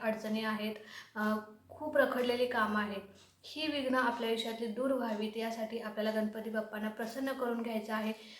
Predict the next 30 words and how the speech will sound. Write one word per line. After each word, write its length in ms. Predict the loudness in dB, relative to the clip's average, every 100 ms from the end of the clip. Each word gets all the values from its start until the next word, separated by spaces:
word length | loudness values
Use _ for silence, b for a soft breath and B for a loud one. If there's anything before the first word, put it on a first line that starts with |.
| B 2
तर 100 | 6
गणपती 400 | 6 6 4 6
बाप्पांना 400 | 4 4 4 4
प्रसन्न 420 | 4 2 0 -2
करून 340 | 0 0 0 2
घेण्यासाठी 760 | 0 0 0 -2 -2 -4 -6 B B B
आपल्याला 300 | -2 4 4
कोणत्या 600 | 6 4 6 2 2 2
सेवा 360 | 6 6 8 6
करायच्या 440 | 4 2 2 0
आहेत 160 | 0 -2
किंवा 240 | 0 2 4
कोणते, 500 | 4 4 4 4 4
अ, 100 | 0
प्रकारचं 500 | 0 -2 0 2 2
उद्या 320 | 2 2 0
दान 380 | 2 4 4 4
करायचं 420 | 2 2 0 -2
आहे 500 | -4 -4 -8 -16 -4
याबद्दलच 540 | 0 4 6 6 6 4
मी 80 | 0
तुम्हाला, 280 | 2 4 2 0 -2
अ, 60 | 0 0
थोडीशी 340 | 0 -2 -2 -2
माहिती 260 | -4 -6
सांगणार 320 | -6 -6 -4
आहे. 180 | -2 -4 -4 B B B
पहिलं 220 | 4 10 10
तर 80 | 10
बघा, 280 | 8 8